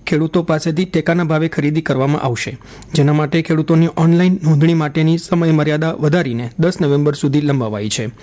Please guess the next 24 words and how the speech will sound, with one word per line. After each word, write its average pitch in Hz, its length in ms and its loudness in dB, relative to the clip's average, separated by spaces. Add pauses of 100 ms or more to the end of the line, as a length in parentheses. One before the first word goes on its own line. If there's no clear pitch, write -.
(400)
ખરીફ 196 260 2
પાક 196 200 -2
બે 175 120 2
હજાર 165 180 0
ચોવીસ 202 360 0
પચીસ - 380 -2
માટે 143 320 -2
મગફળી 160 520 0 (440)
છ - 20 4
હજાર 170 280 2
સાતસો 165 460 -2
ત્ર્યાસી 156 400 -2
રૂપિયા, 170 320 -2 (400)
મગ 160 280 2 (120)
આઠ - 180 0
હજાર 160 200 0 (100)
છસો 156 220 -2
બ્યાસી 135 320 0
રૂપિયા, 165 360 -2 (160)
અડદ 160 300 2
સાત 156 260 -2
હજાર 151 220 0
ચારસો 135 360 -2
રૂપિયા, 160 320 0